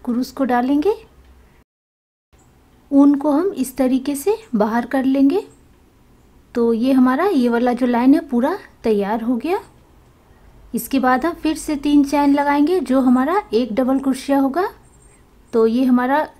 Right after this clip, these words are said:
तीन चैन हो गया, एक डबल क्रोशिया। इसके बाद ये जो हमारा नीचे ये वाला चैन है, यहाँ से हम एक और डबल क्रोशिया निकालेंगे। इसके बाद ये जो हमारा दो double क्रोशिया के बीच में जाली है, वहाँ से हम फिर से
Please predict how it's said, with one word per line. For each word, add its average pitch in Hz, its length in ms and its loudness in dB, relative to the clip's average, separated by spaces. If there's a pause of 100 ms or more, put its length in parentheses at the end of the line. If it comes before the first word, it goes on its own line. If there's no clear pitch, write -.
(120)
तीन 262 200 6
चैन 269 280 4
हो 269 80 4
गया, 277 160 0
एक 214 200 0
डबल 262 220 0
क्रोशिया। 277 420 -4 (400)
इसके 240 280 -2
बाद 254 300 2 (220)
ये 247 160 2
जो 277 140 0
हमारा 277 300 4
नीचे 269 340 4
ये 254 160 2
वाला 262 240 0
चैन 269 300 2
है, 370 80 0
यहाँ 254 300 0
से 277 160 -2
हम 277 180 6
एक 247 160 0
और 302 280 0
डबल 233 200 -2
क्रोशिया 254 360 -2
निकालेंगे। 262 580 2 (2000)
इसके 240 240 -6
बाद 269 300 0
ये 254 120 2
जो 269 160 2
हमारा 277 360 4
दो 254 260 4
double 262 280 2
क्रोशिया 269 380 -2
के 277 160 -2
बीच 254 300 0
में 277 140 4
जाली 233 340 2
है, 370 260 -2
वहाँ 233 260 0
से 269 160 0
हम 359 180 0
फिर 269 260 -2
से 370 260 -2